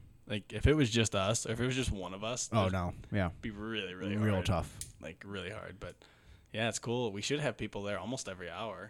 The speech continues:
Speaker 2: I hope
Speaker 1: I mean,
Speaker 2: so.
Speaker 1: maybe not everyone,
Speaker 2: Yeah, and
Speaker 1: but
Speaker 2: some teens said they were gonna come, too.
Speaker 1: Yeah.
Speaker 2: Yeah. Not at, like, the crazy hours, but, like,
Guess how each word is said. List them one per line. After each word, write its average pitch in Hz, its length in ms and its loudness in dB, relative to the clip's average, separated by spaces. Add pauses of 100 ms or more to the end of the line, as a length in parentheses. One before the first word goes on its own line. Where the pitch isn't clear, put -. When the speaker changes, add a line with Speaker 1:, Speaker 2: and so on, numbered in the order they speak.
Speaker 2:
I 123 80 4
hope 135 200 8
Speaker 1:
I - 20 0
mean, - 60 0
Speaker 2:
so. 139 60 4
Speaker 1:
maybe 135 160 4
not 101 200 -2
everyone, 95 440 -6
Speaker 2:
Yeah, 151 100 6
and 139 80 8
Speaker 1:
but 127 40 4
Speaker 2:
some 131 100 4
teens 190 320 8
said 127 200 6
they 120 100 8
were 120 80 6
gonna 113 140 2
come, 110 240 0
too. 104 240 0 (260)
Speaker 1:
Yeah. 92 220 -8 (120)
Speaker 2:
Yeah. 85 240 0 (220)
Not 147 180 10
at, 147 40 12
like, 143 100 10
the - 100 0
crazy 117 360 4
hours, 92 180 -2
but, 95 140 -4
like, 87 160 -4